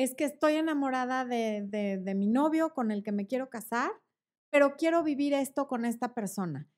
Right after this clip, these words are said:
Quiero tener esta aventura, quiero tener esta historia de amor". Y yo le decía, Es que no, no está en tus manos que funcione como, como el script que tú tienes en tu cabeza.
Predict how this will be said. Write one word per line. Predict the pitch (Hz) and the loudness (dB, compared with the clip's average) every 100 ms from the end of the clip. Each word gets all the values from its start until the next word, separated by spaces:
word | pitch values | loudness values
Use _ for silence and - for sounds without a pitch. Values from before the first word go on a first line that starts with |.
| _ _ | _ _
Quiero | 320 311 320 | 0 2 2
tener | 277 269 | 0 2
esta | 269 269 285 | 0 0 0
aventura, | 262 220 214 196 185 | 0 0 -2 -2 -2
quiero | 269 277 | -2 -2
tener | 269 262 | -2 -2
esta | 269 269 | -2 -2
historia | 262 - 254 | -4 -2 0
de | 247 | 0
amor". | 226 254 | 0 0
Y | 240 | 0
yo | |
le | 240 | 0
decía, | 226 240 | -2 -4
Es | 233 | -4
que | - 233 | -2 0
no, | 240 - | 0 2
no | 240 254 | 2 2
está | 262 269 | 0 0
en | 269 | 0
tus | 254 214 | 2 2
manos | 226 220 220 330 523 - _ _ _ _ _ | 2 2 2 -2 -6 -16 _ _ _ _ _
que | 226 | -2
funcione | 220 233 220 220 262 247 262 | 0 2 0 2 2 2 0
como, | 262 220 202 190 - | 0 2 2 0 -4
como | 214 202 | -2 0
el | 196 190 | 0 -4
script | - 254 247 - | -4 -6 -6 -6
que | 214 | -6
tú | 220 214 | -4 -4
tienes | 240 220 208 | -2 0 0
en | 214 190 | -2 -4
tu | 180 | -4
cabeza. | 175 226 320 - 165 | -2 0 0 0 -4